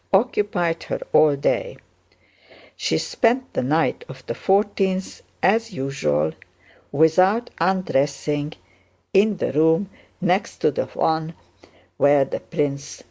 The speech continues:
lay. Several times, waking up,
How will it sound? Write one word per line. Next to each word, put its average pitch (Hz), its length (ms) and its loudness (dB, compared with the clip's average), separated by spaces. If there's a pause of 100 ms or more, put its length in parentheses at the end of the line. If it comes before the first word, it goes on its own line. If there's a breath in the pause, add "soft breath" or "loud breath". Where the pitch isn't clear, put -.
lay. 113 400 0 (2000)
Several 185 600 0
times, 147 600 -4 (160)
waking 190 600 2
up, 160 200 -2